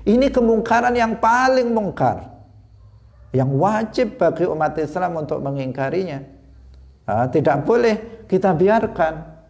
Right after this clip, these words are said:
Paham Wahabi yang mengajarkan akidah tasbih dan tajsim tidak boleh kita biarkan. Nah,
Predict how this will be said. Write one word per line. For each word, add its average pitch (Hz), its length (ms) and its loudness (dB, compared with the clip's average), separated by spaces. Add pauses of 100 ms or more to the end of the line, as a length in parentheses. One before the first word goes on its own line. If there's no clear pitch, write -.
(240)
Paham 151 400 2
Wahabi 147 560 4
yang 151 140 -2
mengajarkan 147 680 0
akidah 143 560 0
tasbih 143 800 -2
dan 143 160 4
tajsim 151 960 0
tidak 175 320 2
boleh 240 240 2
kita 202 240 0
biarkan. 170 720 -2 (1300)
Nah, 92 240 -12